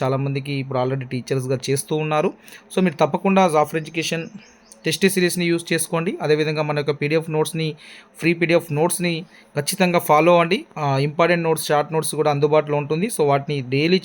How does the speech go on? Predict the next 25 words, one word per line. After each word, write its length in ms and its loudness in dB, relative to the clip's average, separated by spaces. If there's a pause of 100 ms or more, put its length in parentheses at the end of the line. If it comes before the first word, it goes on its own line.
చదవండి. 360 0 (440)
So 80 2
మీకు 200 -2
హండ్రెడ్ 340 0
పర్సెంట్ 420 0 (500)
ఖచ్చితంగా 640 0 (440)
సక్సెస్ 380 -2
సాధించడంలో 580 0
అవి 280 -2
ఉపయోగపడతాయి 680 2
మిత్రమా. 360 -6 (440)
So 200 6 (960)
Zafar 380 2
Education 520 0
సంబంధించిన 680 -2
యాప్ 160 2
గురించి 340 -4
కావచ్చు, 320 0
"No 120 0 (100)
words 180 0 (100)
can 180 0
explain 360 -4
is 320 -2
your 360 -2
effort 220 2